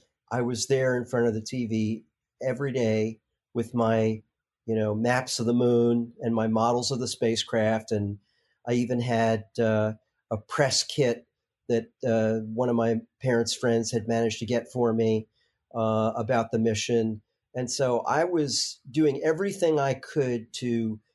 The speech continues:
make myself a vicarious participant in what was going on. Uh, of course, I didn't understand it nearly as well as I, as I do now. Uh,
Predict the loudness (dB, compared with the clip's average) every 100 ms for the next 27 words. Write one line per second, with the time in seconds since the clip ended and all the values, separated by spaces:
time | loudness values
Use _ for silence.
0 | _ 0 0 2 -2 -2 0 0 0 0
1 | -4 -2 -2 -4 -2 0 0 0 -2 -4
2 | -8 _ _ _ -4 -2 0 -2 -2 -2
3 | -2 0 -4 -2 -4 -6 -6 -2 -2 0
4 | 0 0 -2 -8 _ _ _ _ _ -2
5 | -2 -2 -2 0 0 0 0 0 0 0
6 | -2 -2 0 2 4 4 4 2 0 _
7 | -10 -2 2 4 4 2 2 -2 -6 _
8 | _ _ _ -4 -4 -2 0 2 2 0
9 | -2 -2 -2 -4 -6 _ _ -6 -4 -4
10 | -2 0 2 2 2 2 0 -4 _ _
11 | _ -6 -2 0 0 0